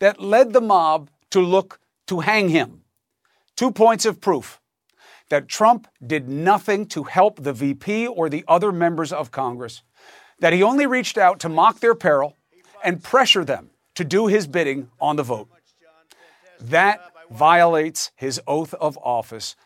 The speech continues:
That is arguably impeachable, even if he had nothing to do with starting the attack.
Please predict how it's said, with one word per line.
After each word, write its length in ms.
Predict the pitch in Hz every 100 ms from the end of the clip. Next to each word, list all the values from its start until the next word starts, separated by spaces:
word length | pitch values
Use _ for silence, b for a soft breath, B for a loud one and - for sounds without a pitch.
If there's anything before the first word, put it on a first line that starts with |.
| _
That 460 | 113 151 196 226 190
is 200 | 151 180
arguably 720 | 180 190 185 190 185 160 170 165
impeachable, 760 | 127 113 160 175 160 160 175 _
even 540 | 226 262 247 240 233 -
if 400 | 180 135 - _ _ _ _
he 160 | 160
had 240 | 147 147 120
nothing 560 | 131 165 156 170 156
to 120 | - 143
do 340 | 135 113 92 _
with 160 | 123 123
starting 540 | - 135 127 123 123
the 160 | 107 127
attack. 420 | 113 - 82 -